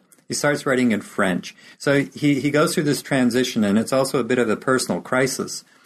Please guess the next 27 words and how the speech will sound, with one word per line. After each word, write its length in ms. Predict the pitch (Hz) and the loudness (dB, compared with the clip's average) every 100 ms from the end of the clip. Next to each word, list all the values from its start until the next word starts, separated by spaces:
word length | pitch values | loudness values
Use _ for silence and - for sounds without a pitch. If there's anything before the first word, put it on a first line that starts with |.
| - - - | -20 -20 -12
And 120 | 147 | -2
he 40 | 185 | 0
also, 540 | 233 233 233 185 160 - | 2 2 2 2 0 -2
at 220 | 143 139 | -2 0
this 180 | 160 151 | -2 -2
time, 560 | - 147 135 113 113 - _ _ | 0 2 2 2 -2 -10 _ _
uh, 120 | 117 123 | -4 0
in 100 | 131 | 0
the 80 | 139 | 2
mid 160 | 139 | 2
nineteen 340 | 135 131 123 123 | 2 0 0 -2
twenties, 560 | - 151 151 113 - - - | 0 0 2 2 -2 -6 -2
uh, 160 | 107 | 0
meets, 560 | 113 127 143 - - - | 2 2 0 -2 -6 -6
uh, 380 | - 110 107 113 | -2 0 0 0
a 100 | 113 | 0
Russian, 640 | 110 143 180 - 131 104 - _ _ - | 0 0 -2 -2 0 -2 -6 _ _ -4
uh, 420 | 113 107 104 107 | 0 2 2 0
philosopher 760 | - 135 123 117 - 160 117 98 | -4 -2 2 2 0 -4 0 0
who 140 | 110 | 2
had 120 | 110 110 | 0 0
emigrated 640 | 117 117 110 107 98 - | 0 0 2 0 0 -4
to 100 | 120 | -6
Paris, 560 | - 113 95 95 - | -2 0 0 0 -4
uh, 240 | 127 101 98 - - - | -2 -2 -4 -12 -20 -12
Lev 480 | 110 127 135 123 - | -2 0 0 -2 -10
Shestov. 800 | - 135 135 - 113 87 - | -4 0 0 -2 -2 -2 -4